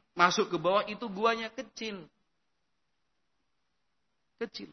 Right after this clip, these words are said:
Sehingga ketika tim penyergap ini sampai di sana, kaki-kaki kuda itu terlihat pas di bagian kepala begini. Ini kaki-kaki kuda para penyergap. Abu Bakar As-Siddiq radhiyallahu anhu mengkhawatirkan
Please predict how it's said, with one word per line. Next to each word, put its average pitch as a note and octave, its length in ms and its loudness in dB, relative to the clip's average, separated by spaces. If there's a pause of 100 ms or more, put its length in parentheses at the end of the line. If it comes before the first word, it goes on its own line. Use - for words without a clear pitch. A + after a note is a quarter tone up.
(1600)
Sehingga G3+ 480 6
ketika G#3+ 400 4
tim B3+ 320 8
penyergap G#3+ 560 8
ini G3+ 160 6
sampai F#3 400 4
di D#3+ 80 4
sana, G2 480 0 (340)
kaki-kaki A3 960 10
kuda F#3 320 6
itu A#3 240 2
terlihat A#3+ 560 0
pas B3 320 2
di G3 80 -10
bagian F#3 400 -2
kepala G3+ 320 2
begini. G3 400 -12 (880)
Ini C4 160 -6
kaki-kaki G#3 560 -4
kuda E3 240 -4
para D3+ 160 -4
penyergap. D#3 480 -12 (1400)
Abu G#3+ 160 4
Bakar G3+ 320 2
As-Siddiq F#3 400 -2
radhiyallahu E3+ 640 2
anhu E3+ 320 -2
mengkhawatirkan G#3 1040 4